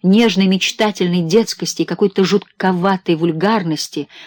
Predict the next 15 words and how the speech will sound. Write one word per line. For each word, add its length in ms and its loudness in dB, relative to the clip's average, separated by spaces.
свойственной 600 0
курносой 640 0
смазливости 680 -2
журнальных 520 -4
картинок 560 -6
и 60 0
напоминающей 680 2
мне 240 2
мутно-розовых, 1000 2
несовершеннолетних 1120 -2
горничных 800 0
у 40 -10
нас 240 -10
в 40 -12
Европе, 560 -8